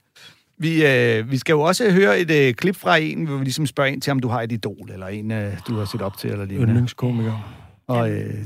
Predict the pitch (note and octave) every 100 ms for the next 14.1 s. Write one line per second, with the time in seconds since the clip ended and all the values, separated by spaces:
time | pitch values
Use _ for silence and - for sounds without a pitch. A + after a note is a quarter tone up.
0 | D#3 D3+ D#3+ D3+ D3+ _ _ F3 D#3+ D#3
1 | C3 D3+ D#3+ C3+ A#2 C3 C3+ - F3 D#3
2 | E3 - A#3+ A3+ F#3 E3 D#3 E3 - -
3 | - - - G#3 D#3 A2+ - - F3+ D3+
4 | B2+ B2 C#3 A#2+ A2 G#2 G#2 B2 G#2 G2
5 | F#2 G2 G2 F3 F#2+ - _ - A3+ -
6 | A2+ - _ G#3 F#3+ F#3+ F#3 G3 - G#3
7 | A3+ A3+ A3+ A#3+ A3+ - - - F3+ G#3+
8 | F#3+ F#3+ F#3+ F3+ F3+ _ _ _ D#3+ G3
9 | G#3 F3+ G3 - - G3+ D#2 C2 D3 -
10 | - C#3+ A#2 G3 F#3+ F#3 F3+ F3 A3+ B3
11 | D4+ B3+ E4 G#3+ C#4+ - - - - -
12 | - - A#3 A#3 F#3 A#3+ A3+ A#3+ A3+ -
13 | G#3+ A3 G#3 G3+ - G#3+ G#3+ A3 A3+ -
14 | G#3